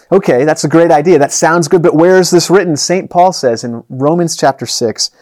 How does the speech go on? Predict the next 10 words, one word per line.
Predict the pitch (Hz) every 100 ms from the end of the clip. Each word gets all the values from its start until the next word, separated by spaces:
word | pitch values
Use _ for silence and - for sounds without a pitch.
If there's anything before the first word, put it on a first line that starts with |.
| _ _ -
"We | 151
were | 165 139
therefore | 139 170 160 139
buried | 117 131 156 170
with | 147 127
him | 127 120
through | - 147 160
baptism | 160 139 - 135 127
into | 117 107
death, | 127 180